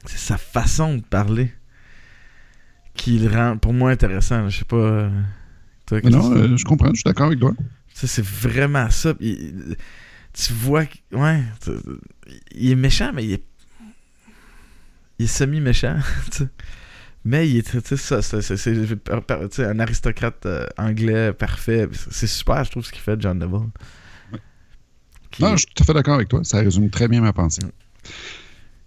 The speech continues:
Speaker 2: Euh, moi, j'ai une question pour toi.
Speaker 1: Ouais.
Speaker 2: Le prochain point qu'on aborde d'habitude, c'est les effets spéciaux. Maintenant, je, je suis pas certain de comprendre ce que t'as écrit dans les show notes.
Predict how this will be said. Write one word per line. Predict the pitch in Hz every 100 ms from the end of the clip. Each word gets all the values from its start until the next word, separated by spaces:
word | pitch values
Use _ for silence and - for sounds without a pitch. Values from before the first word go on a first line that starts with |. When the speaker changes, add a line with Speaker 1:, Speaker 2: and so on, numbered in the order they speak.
| - -
Speaker 2:
Euh, | 127 135 147
moi, | 214
j'ai | 156
une | 110
question | 127 196 98
pour | -
toi. | 170 196 208 - _ _ _ _ -
Speaker 1:
Ouais. | 117 - - - - -
Speaker 2:
Le | - 113
prochain | 156 170 170
point | 156
qu'on | 196 120
aborde | 104 151
d'habitude, | 113 98 160 156
c'est | 120 123
les | 110 104
effets | 117 170
spéciaux. | - 98 87 - _ - - - - - - - _ - - -
Maintenant, | 117 120 151 202
je, | 131 -
je |
suis | -
pas | - -
certain | 101 - - 165
de | 165
comprendre | - 101 104 95 127 135
ce | -
que | 113
t'as | 110 120
écrit | - -
dans | 143 104
les |
show | 92 98
notes. | 123 151